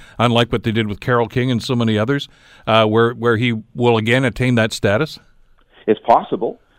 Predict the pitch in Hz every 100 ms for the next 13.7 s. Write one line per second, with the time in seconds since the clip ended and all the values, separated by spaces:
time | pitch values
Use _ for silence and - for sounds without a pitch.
0 | - 104 101 101 98 90 90 78 110 107
1 | 90 98 92 85 82 82 80 80 71 -
2 | 123 135 82 87 92 - 87 82 85 98
3 | - 92 90 - 92 85 73 - - _
4 | _ _ _ _ _ - 110 110 92 -
5 | 95 85 87 85 76 82 117 85 - 82
6 | - 90 101 - - - _ _ _ _
7 | - 92 92 87 82 80 _ _ _ -
8 | - _ _ - 107 104 107 101 98 95
9 | 95 98 _ 104 98 101 92 95 92 92
10 | - 67 - 98 - - - - 247 98
11 | 82 82 _ _ _ _ _ 95 92 -
12 | 117 85 101 98 90 87 - 92 95 -
13 | - 85 78 - 78 76 80